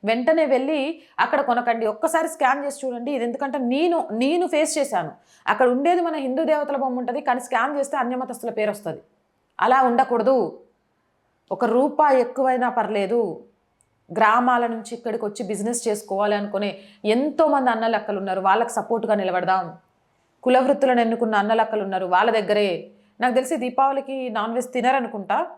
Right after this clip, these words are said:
ఒకవేళ తినాలి అనుకున్నా జట్కా పద్ధతిలోనే జరుగుతుందా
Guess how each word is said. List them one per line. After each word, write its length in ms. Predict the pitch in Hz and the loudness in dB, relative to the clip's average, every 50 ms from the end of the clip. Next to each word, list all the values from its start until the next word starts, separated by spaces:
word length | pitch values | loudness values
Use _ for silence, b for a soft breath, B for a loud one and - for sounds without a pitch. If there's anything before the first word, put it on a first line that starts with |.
| - _ _ _ - | -20 _ _ _ -6
ఒకవేళ 520 | 196 - - 202 214 240 262 302 339 320 - - - - | -4 -4 -2 0 2 2 2 2 2 0 0 -2 -6 -8
తినాలి 400 | 233 233 247 262 277 294 311 311 | -6 -2 0 0 2 2 0 0
అనుకున్నా 360 | 277 262 262 269 247 254 285 | -2 -4 -4 -6 -6 -4 -4
జట్కా 420 | 262 196 247 240 240 - - 302 294 | -2 -2 -2 -2 -2 0 0 0 2
పద్ధతిలోనే 600 | 302 294 269 202 247 - 262 247 247 233 240 233 | 2 0 0 0 -2 -2 0 -2 -2 -2 -2 0
జరుగుతుందా 680 | 214 214 208 208 220 208 214 208 202 226 220 208 | 0 0 0 0 -2 -4 -6 -2 -2 0 0 -2